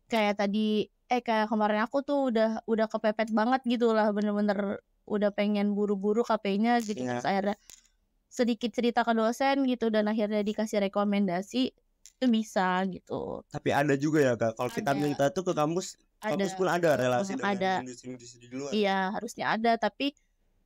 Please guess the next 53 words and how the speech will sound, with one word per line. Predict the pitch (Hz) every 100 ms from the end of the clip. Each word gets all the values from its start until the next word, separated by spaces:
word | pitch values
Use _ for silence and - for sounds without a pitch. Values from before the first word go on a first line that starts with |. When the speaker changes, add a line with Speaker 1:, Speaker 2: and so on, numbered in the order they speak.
| _ _
Speaker 1:
ya | 240 233
kayak | 220 233 359
gitu | -
pasti | 302 330
ditanya | 311 285 269 262
dulu, | 285 320 320 302
"Kamu | 247 269
tuh | 269 311 294
udah, | 233 226 233
udah | - 226 226
coba | 226 220
daftar | 220 220 226
sendiri | 247 233 262
atau | 262 240
belum?" | 247 262 262 254 233
gitu. | 185 - 190 185 120
Speaker 2:
Iya, | 120 -
Speaker 1:
Jadi | 208 226 285
Speaker 2:
bener. |
Speaker 1:
nggak | 254 -
semena-mena | 240 226 220 214 214 285
kita | 254 233 269
Speaker 2:
Iya, | 269 247
bener, | 247 254
Speaker 1:
tiba-tiba | 233 233 240 220 214
Speaker 2:
bener. | 233
Speaker 1:
minta, | 254 269
pasti | 220 247 254
dosen | 214 254 254
juga | 208 196
nggak | 180 185
akan | 190 185
ngasih | 214 220
sih | - 165
Speaker 2:
Hmm, | 196
Speaker 1:
menurutku. | 160 170 185 143
Speaker 2:
belajar | 147 151
juga | 165 196 135
nanti | 131 214 190
Speaker 1:
Iya. | 185
Speaker 2:
kan | 185 202
setelah | 127 123
lulus | 131 147 214
kita | - - 233 -
Speaker 1:
Nyari | - 180
Speaker 2:
kerja, | 160 190 240
nyari | 202 185 185
Speaker 1:
sendiri. | 240 202
Speaker 2:
sendiri, | 147 127
Speaker 1:
Iya, | 226 214
Speaker 2:
bener | 208 127
Speaker 1:
bener. | 202
Speaker 2:
kan? | 120 123